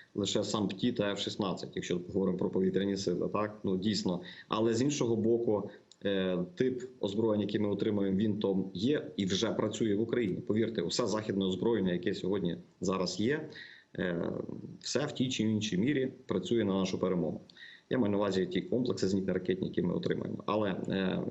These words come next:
їх, ну, недостатньо. Ми розуміємо, що, е, говорити, що Айріс-Ті в Україні чи Петріот в Україні, це ду-, доволі таки гарні для нас новини, але все ж таки їх треба більше,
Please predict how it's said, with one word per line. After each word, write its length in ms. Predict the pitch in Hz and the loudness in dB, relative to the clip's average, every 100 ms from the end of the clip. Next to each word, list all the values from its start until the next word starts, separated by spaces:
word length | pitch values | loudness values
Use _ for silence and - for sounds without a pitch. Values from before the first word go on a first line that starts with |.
| - | -2
їх, 320 | 110 131 - - - | 0 0 -2 -10 -2
ну, 140 | 110 | 0
недостатньо. 560 | 107 101 95 80 87 - - - - | 2 2 0 0 -2 -6 -10 -16 -4
Ми 100 | 107 | 0
розуміємо, 480 | 107 107 123 117 98 | 2 2 4 4 2
що, 280 | - 107 95 - - _ - | 2 0 0 -8 -18 _ -2
е, 360 | 98 92 92 92 | 0 2 0 2
говорити, 400 | 107 117 117 98 | 2 4 4 2
що 200 | - 90 | 2 0
Айріс-Ті 480 | 104 104 98 92 104 | 2 2 2 0 0
в 80 | 95 | 0
Україні 420 | 92 95 90 85 | 2 2 2 0
чи 120 | - | 0
Петріот 480 | 95 110 107 95 90 | 0 0 2 0 0
в 40 | |
Україні, 500 | 90 92 92 98 90 - - - _ | 0 0 0 2 0 -2 -10 -18 _
це 160 | - 92 | -2 0
ду-, 260 | 92 117 | 2 2
доволі 280 | 98 117 107 | 4 4 2
таки 180 | - 98 | 0 0
гарні 360 | 104 113 98 | 0 2 2
для 120 | 95 98 | 2 2
нас 260 | 98 95 | 2 0
новини, 440 | 95 98 143 131 - | 0 2 2 0 -2
але 220 | 101 107 | 0 0
все 300 | 104 - 113 | 0 -2 -2
ж 120 | - | -2
таки 240 | - - - - | -6 -8 -12 -4
їх 220 | 107 107 | -2 0
треба 320 | 98 95 95 | 0 2 2
більше, 520 | 90 107 156 - - | 2 2 2 0 -4